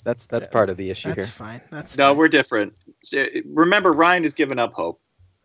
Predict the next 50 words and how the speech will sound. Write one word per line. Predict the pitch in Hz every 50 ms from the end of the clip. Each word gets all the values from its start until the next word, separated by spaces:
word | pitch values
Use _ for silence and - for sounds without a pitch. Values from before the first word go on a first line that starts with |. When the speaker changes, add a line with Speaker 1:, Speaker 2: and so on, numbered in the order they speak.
| _ _ _
Speaker 3:
He | 127 139
gave | 135 160 151 143
up | 147
Speaker 2:
I | 185 156
Speaker 3:
hope | 139 131 -
Speaker 2:
ju-, | 127
Speaker 3:
a | - -
long | - - _
time | - 120 123 127 135
ago. | 123 131 127 127 131
Speaker 2:
I |
just, | - - - - - -
I, | 240 - - _ _ _ _ -
it's | 294 311 - - -
not | 381 403 381
that | 320 320 311
I | 294
gave | 226 220 285 302 277
up | 240 214 185
hope. | - 320 392 370
It's | 311 240 208 -
just | 247 262 254
that | 254 240
I | 240
was | 240 233 226
just | 269 269 - -
like, | 262 240 226 220
"I | 302 392
don't, | 415 269 175 147 - -
I | - 330
don't | 370 220 165
need | 160 170 175
to | 165 165 160 160 - - _ _ - - 151
invest. | 180 190 185 175 160 170 190 196 - -
This | - 269 330 330
is | 311
a | 311 247
bad | 202 240 247 269 269
emotional | 277 254 254 262 269 - - 269 262 262
investment. | 254 254 262 339 427 - - 196 151 135 117 -
It's | 208 202 -
fine. | - - 247 330 311 247
I | 233
still | 226 - - 269 220
like | 180 160 170 254 -
Florida. | - - 220 202 196 202 208 220
I | 247 254 226
still | 220 - - 254 233 220 208 233 -
<laughs> | -
h-, | 285